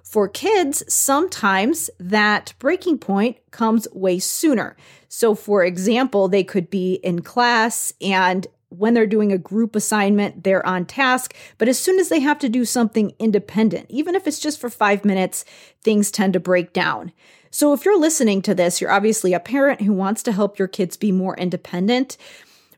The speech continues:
What I want you to take away from this is that everybody's point where they need that support is different. And it doesn't mean that one person is better than another. It just means that they're different. So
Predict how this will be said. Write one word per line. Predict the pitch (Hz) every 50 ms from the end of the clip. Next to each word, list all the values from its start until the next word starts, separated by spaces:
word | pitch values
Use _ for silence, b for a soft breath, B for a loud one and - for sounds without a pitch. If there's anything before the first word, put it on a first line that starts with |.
| B -
What | 233 285 285
I | 285 277
want | 277 294 339 359 349 -
you | 330
to | 285 240
take | - 226 247 220 208
away | 202 208 214 202
from | 208 - 214 196 180
this | 180 185 180 - -
is | - 202 185 -
that | 220 214 208 202 - - _ _ _ _ _ _ _ _ _ _ _ _ -
everybody's | 202 240 277 294 381 381 370 370 - - 226 220 226 214 233 220 202 -
point | - - - - 196 196 190 190 190 180 -
where | - - 180 180 190 185 180 180 180 185 185 165 - -
they | 170 165 202 190 190 190 180 180 - -
need | 185 190 208 240 226
that | 269 269 269 -
support | - - - - - 277 285 - -
is | - 190 170 156
different. | 160 - 202 220 214 - 208 165 131 170 - - _ -
And | 208 220 214 202 196 202 - -
it | 214 180 -
doesn't | 240 240 240 - 262 - -
mean | 208 214 214 220 220 208
that | 185 196 190 - - 175
one | 165 175 208 226 247 233
person | - 233 220 220 220 208 208
is | 190 185 180
better | - 190 185 190 196
than | 185 185 180 175
another. | 180 190 214 233 233 277 277
It | 240 - 180 -
just | 214 262 - -
means | 339 339 339 -
that | 302 -
they're | 214 196 180
different. | 170 - 226 262 - - 202 190 185 190 -
So | - - 240 233 214 214 214